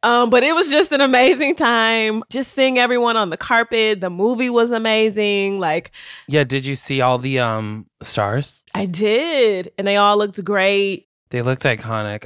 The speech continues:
Speaker 2: I saw,
Speaker 1: Yes.
Speaker 2: was Melissa McCarthy there?
Speaker 1: Uh, oh my God. Can I just say her,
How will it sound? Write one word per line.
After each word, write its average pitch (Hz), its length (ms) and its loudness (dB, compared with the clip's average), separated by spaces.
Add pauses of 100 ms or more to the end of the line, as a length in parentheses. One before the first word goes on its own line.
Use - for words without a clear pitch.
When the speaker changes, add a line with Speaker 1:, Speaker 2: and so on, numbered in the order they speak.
Speaker 2:
I 131 120 -2
saw, 127 760 0
Speaker 1:
Yes. 208 320 4
Speaker 2:
was - 0 -
Melissa 127 240 0
McCarthy 113 380 -4
there? 139 340 -4
Speaker 1:
Uh, 226 300 -4 (120)
oh 240 160 6
my 233 180 2
God. 190 180 0
Can - 100 -2
I 320 80 2
just 359 180 -4
say 254 160 4
her, 247 520 2